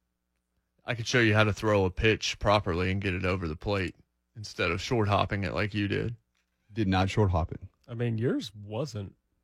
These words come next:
Speaker 3: great.
Speaker 1: I'm not, I'm
Speaker 3: Like,
Speaker 1: just
Speaker 3: it's not,
Speaker 1: kidding. Of
Speaker 3: you
Speaker 1: course it
Speaker 3: weren't,
Speaker 1: wasn't.
Speaker 3: you
Speaker 1: The whole,
Speaker 3: weren't
Speaker 1: the whole,
Speaker 3: George
Speaker 1: all I,
Speaker 3: W.
Speaker 1: no,
Speaker 3: Bush
Speaker 1: uh-uh.
Speaker 3: after nine eleven just throwing one straight down
Speaker 1: Actually,
Speaker 3: the
Speaker 1: what I,
Speaker 3: middle.
Speaker 1: what I forgot to do was, like,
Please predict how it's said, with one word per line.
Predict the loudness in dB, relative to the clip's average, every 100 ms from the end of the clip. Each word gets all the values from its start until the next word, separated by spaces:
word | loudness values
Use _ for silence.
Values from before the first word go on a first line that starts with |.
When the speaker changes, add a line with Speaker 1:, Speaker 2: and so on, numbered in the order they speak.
| _ _
Speaker 3:
great. | -14 -12 -12 -16 _ _ -6
Speaker 1:
I'm | 0 2 0
not, | -4 -2
I'm | 0 0
Speaker 3:
Like, | -2
Speaker 1:
just | -2 0
Speaker 3:
it's |
not, | 4 4
Speaker 1:
kidding. | 4 2
Of | 6
Speaker 3:
you |
Speaker 1:
course | 8 10
it |
Speaker 3:
weren't, | 8
Speaker 1:
wasn't. | 6 -2 -4
Speaker 3:
you | 4
Speaker 1:
The | 12
whole, | 12
Speaker 3:
weren't | 12 12
Speaker 1:
the |
whole, | 12 12
Speaker 3:
George | 12 12
Speaker 1:
all | 12 12
I, | 12
Speaker 3:
W. | 12 10
Speaker 1:
no, | 10
Speaker 3:
Bush | 12 12 12
Speaker 1:
uh-uh. | 12
Speaker 3:
after | 10 10
nine | 8 10 10 8
eleven | 8 10 10 6
just | 4 0 0
throwing | 6 10 12 10 10
one | 8
straight | 6 4 10 12
down | 12
Speaker 1:
Actually, | 12 10
Speaker 3:
the | 12
Speaker 1:
what | 12 12
I, |
Speaker 3:
middle. | 12 12
Speaker 1:
what | 10
I |
forgot | 10 4 -2 4 4 4 -2
to | -6
do | -2 -2
was, | 0 -4 -4
like, | 2 2 2